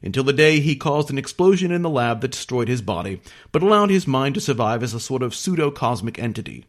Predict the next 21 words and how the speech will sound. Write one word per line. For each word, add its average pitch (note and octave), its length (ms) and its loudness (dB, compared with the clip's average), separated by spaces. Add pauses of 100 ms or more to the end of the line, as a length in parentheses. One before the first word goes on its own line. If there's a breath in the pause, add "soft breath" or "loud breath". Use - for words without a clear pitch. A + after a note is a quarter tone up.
He B2+ 140 -4
was, A#2 300 -2
for A#2+ 160 -4
example, A#2 420 -2
the B2 80 -2
being A#2+ 320 0
that A#2 160 -4
created B2 340 -2
our F3 260 0
old A2+ 220 -4
friend, G2 480 -6
Drax F2+ 400 -8
the F#2 80 -10
Destroyer. D#2+ 680 -6 (140)
Good D3+ 200 6
grief, A2 340 -4
the - 80 -10
flashbacks G#2 560 -2
aren't F#2+ 140 -4
done D#2 180 -8
yet. D2 220 -12